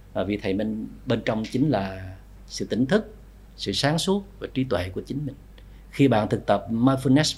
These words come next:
thời gian thì vị thầy đó sẽ được hình thành. Tức là luôn luôn sẽ có một cái tiếng nói bên trong rằng là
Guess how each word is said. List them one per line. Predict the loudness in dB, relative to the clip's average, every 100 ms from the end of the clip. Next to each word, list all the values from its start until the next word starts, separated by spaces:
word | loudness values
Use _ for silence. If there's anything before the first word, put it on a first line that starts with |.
| -4
thời | -2
gian | -2 -4
thì | -4
vị | -4 -6
thầy | -6 -6
đó | -6
sẽ | -4 -6 -6
được | -8 -8
hình | -10
thành. | -10 -16 -18 -20 -20 -20 -20 -20 -16 -2
Tức | 0 2
là | 2
luôn | 6 10
luôn | 10 8
sẽ | 4 -2
có | -2
một | -4
cái | -4 -2
tiếng | 0
nói | 0 0
bên | 0 -2
trong | -2 -4 -4
rằng | -4 -6
là | -10 -12